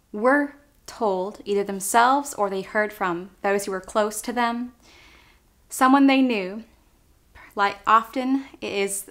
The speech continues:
the man, but it is not always the man in the relationship. In this particular instance, it was the man. He had an issue, a secret sin issue that was grievous. And he was an addict-, he was addicted to pornography.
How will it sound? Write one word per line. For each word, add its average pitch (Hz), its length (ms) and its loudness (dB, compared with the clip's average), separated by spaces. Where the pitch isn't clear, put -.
the 208 160 -4
man, 196 420 -4
but 202 100 -4
it 196 80 -4
is 185 120 -8
not 202 160 -2
always 196 320 -2
the 196 100 -10
man 180 300 -6
in 185 60 -8
the 180 80 -8
relationship. 180 540 -10
In 202 120 -4
this 208 160 -2
particular 214 340 -6
instance, 190 360 -6
it - 80 -10
was 185 260 -4
the - 80 -8
man. 180 340 -6
He 233 140 -6
had 254 160 4
an 254 140 -6
issue, 208 560 -4
a 214 40 -8
secret - 460 -4
sin 233 260 -2
issue 196 540 -6
that 208 140 6
was 202 140 -4
grievous. 214 760 -4
And 190 200 -4
he 208 120 -4
was 208 140 -4
an 220 80 -6
addict-, 226 540 -6
he 226 200 -6
was 226 180 2
addicted 220 500 -4
to 226 100 -8
pornography. 214 920 -6